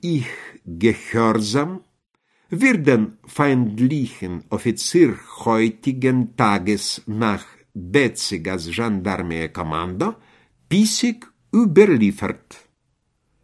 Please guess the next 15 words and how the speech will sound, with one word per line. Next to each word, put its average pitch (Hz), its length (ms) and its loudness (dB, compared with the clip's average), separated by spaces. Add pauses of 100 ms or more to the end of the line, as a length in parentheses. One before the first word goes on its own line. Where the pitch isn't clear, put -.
(1000)
«Доношу 135 440 0
покорно, 101 520 2
что - 180 -4
неприятельский 101 760 0
офицер 101 440 -2
сегодня 95 420 -2
же 87 140 -6
будет 78 280 -6
отправлен 127 640 -4
в 117 60 0
окружное 113 540 -4
жандармское 95 640 -4
управление 151 560 -2
в 127 80 -6
город 143 320 -2